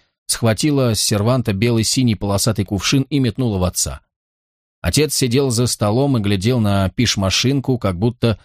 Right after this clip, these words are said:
слова напишутся сами, если потерпеть.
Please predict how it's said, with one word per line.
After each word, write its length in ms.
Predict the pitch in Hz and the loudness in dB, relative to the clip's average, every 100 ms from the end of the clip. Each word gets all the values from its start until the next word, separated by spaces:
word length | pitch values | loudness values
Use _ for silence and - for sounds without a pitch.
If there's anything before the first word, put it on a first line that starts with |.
| _ _ | _ _
слова 360 | - 101 104 120 | -2 2 2 2
напишутся 560 | 107 127 - 104 - | 0 0 -2 -2 -2
сами, 540 | 98 - 131 92 71 - | 0 2 2 0 -4 -4
если 260 | 98 101 95 | -2 0 0
потерпеть. 640 | 95 95 104 - 80 - | 0 0 -2 -2 -4 -6